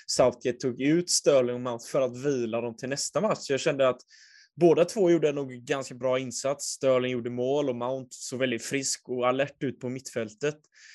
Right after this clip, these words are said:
Och därefter tänkte jag, "Fan, det här kan bli ett bra mästerskap för dem båda." Men därefter så Sterling har haft problem med inbrott bland annat och stökigt pr-, på ett privat plan. Och Mount kom aldrig riktigt in i det här mästerskapet på ett sätt som jag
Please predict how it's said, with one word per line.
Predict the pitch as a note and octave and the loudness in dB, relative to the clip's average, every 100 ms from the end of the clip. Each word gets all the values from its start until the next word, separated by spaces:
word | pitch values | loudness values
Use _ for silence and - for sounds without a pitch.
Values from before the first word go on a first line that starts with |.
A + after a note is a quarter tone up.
| - _ C#3+ | -20 _ -2
Och | |
därefter | C3+ G3 G#3 | 4 4 4
tänkte | F#3+ D#3+ | 0 -2
jag, | G#3 | -2
"Fan, | G3 D3 | -2 -2
det | C#3 | -2
här | B2+ | -2
kan | D3+ | -4
bli | G#3+ | -4
ett | F3+ | -4
bra | F3+ D3+ | -2 -2
mästerskap | D3 D3 - A#2 C3+ C3 | -2 -6 -8 -6 -4 -4
för | C3 | -4
dem | B2 | -2
båda." | D3+ C3 G#2+ C#3 D#3 | 0 0 0 -2 -2
Men | D3+ D3 C#3+ C#3+ | -4 -4 -4 0
därefter | D3 E3 D3+ D3+ | 4 4 0 -6
så | C#3 C#3+ C#3 C3+ | -4 -2 -2 -2
Sterling | B2+ C#3+ C3+ B2+ C3 | -4 0 0 0 -2
har | C#3 | -4
haft | C3+ - | -4 -8
problem | C3 C3+ C3+ B2+ | -4 -2 -2 -2
med | B2+ | -4
inbrott | C3+ B2 B2+ B2+ - | -4 -4 -2 -2 -4
bland | B2+ B2+ | -4 -2
annat | B2 B2+ B2+ - | -4 -4 -6 -6
och | B2+ B2 B2 A#2 _ - | -2 0 0 -2 _ -6
stökigt | - E3 C#3 - C#3+ C#3+ - _ - | 2 4 4 2 -6 -8 -12 _ -2
pr-, | D3 C3+ | 2 4
på | B2+ C3 | 2 0
ett | B2+ _ _ | -4 _ _
privat | C#3 B2+ B2 C3+ | -2 2 2 0
plan. | - C3+ B2+ C3+ _ - | -2 0 0 -6 _ -16
Och | - | -8
Mount | D3+ D3 D3 E3+ - | -2 -2 -2 -6 -6
kom | - D#3 C#3+ | -4 -2 -2
aldrig | D#3 C#3 C3 | -2 0 0
riktigt | C3 - A#2 | -2 -8 -8
in | B2 C3 E3+ | -6 -6 -6
i | D#3 | -4
det | D3 | -2
här | C3 | -2
mästerskapet | B2+ B2 A#2+ - A2 A#2 - | -4 -8 -10 -6 -8 -8 -10
på | A#2+ | -8
ett | A#2 | -8
sätt | A#2 A2+ | -12 -12
som | - A#2 | -10 -4
jag | A2+ | -4